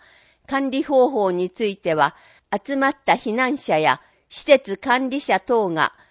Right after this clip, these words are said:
協議して決めることとしている。今後、ペットの管理場所として、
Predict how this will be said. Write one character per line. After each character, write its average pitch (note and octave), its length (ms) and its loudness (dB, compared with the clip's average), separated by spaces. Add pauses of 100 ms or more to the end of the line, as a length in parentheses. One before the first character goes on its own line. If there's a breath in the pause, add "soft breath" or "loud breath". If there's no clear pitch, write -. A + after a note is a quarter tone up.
(120)
協 D4+ 240 4
議 F#3+ 180 -2
し - 180 -10
て - 300 -2
決 A3+ 120 -8
め B3+ 160 2
る A#3+ 120 -6
こ A#3 160 -4
と B3 140 -2
と F3+ 160 -2
し - 120 -12
て C#3+ 180 -2
い B2 160 -6
る。 A2 180 -10 (840)
今 B3+ 280 0
後、 A3 300 0 (140)
ペ D4 200 8
ッ - 60 -14
ト A3+ 100 0
の F3 140 0
管 B3+ 320 -2
理 B3+ 80 -6
場 B3+ 140 0
所 A#3+ 180 -4
と A#3 160 -2
し - 160 -12
て、 - 320 -2